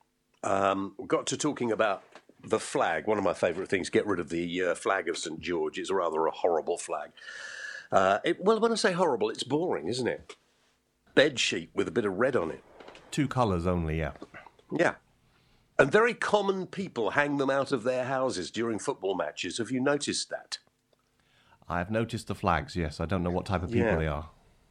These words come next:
Speaker 1: They are, pe-, well, usually common. Um, <sighs> and I want it changed.
Speaker 2: Oh, I see. You want posh people to hang the flag out their window.
Speaker 1: I like, well, no, I don't want posh, but I don't, you know, I don't,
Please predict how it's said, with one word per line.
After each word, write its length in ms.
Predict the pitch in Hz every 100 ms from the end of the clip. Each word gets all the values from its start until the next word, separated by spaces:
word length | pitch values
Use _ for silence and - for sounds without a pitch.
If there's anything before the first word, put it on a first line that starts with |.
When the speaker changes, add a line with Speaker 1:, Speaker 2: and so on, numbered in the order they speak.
| _ _ _ -
Speaker 1:
They 100 | 117
are, 120 | 104
pe-, 160 | - -
well, 200 | 120 147
usually 340 | 156 196 104
common. 340 | 95 135 95 76 - - - - -
Um, 500 | - 139 151 160 170 131
<sighs> 800 | - - - - - - - -
and 140 | 139
I 100 | 190
want 200 | 214 202
it 100 | 196
changed. 600 | - 190 180 104 143 - - _ _ _ _ _ _ _ _ _ -
Speaker 2:
Oh, 60 | 127
I 160 | 117
see. 260 | 107 - 143
You 120 | 98
want 200 | 120 -
posh 220 | 160 151
people 240 | - 107 85
to 60 |
hang 220 | 82 87
the 60 | 85
flag 300 | - 85 82
out 160 | 85 85
their 140 | 87
window. 460 | 82 80 78 76 85 _ _
Speaker 1:
I 80 | 131
like, 240 | 147 175
well, 160 | 160 196
no, 180 | 190 104
I 40 |
don't 160 | 120 160
want 180 | 117 87
posh, 240 | 117 -
but 80 | 90
I 60 | 87
don't, 280 | 101 - 123
you 80 |
know, 80 | 107 73
I 60 |
don't, 140 | 95